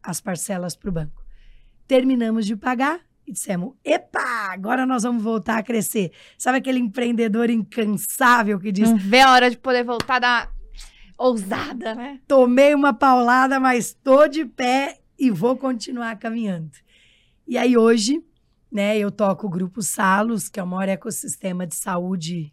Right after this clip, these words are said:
Speaker 1: e bem-estar do país, oito milhões de clientes, novecentas e cinquenta e quatro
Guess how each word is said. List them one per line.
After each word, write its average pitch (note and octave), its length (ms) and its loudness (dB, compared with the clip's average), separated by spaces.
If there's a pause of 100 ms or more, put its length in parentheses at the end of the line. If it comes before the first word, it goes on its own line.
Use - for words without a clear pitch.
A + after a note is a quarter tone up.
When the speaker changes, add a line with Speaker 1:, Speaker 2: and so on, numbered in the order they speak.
(140)
Speaker 1:
e B3+ 100 -10
bem-estar F3 600 -6
do E3+ 100 -8
país, F#3 680 -4 (360)
oito A3 320 -2
milhões F#3+ 420 -2
de F3+ 120 -6
clientes, F#3+ 720 -4 (440)
novecentas G3 680 -4
e G3 60 -4
cinquenta F#3+ 680 -6
e F3+ 100 -6
quatro F3+ 800 -8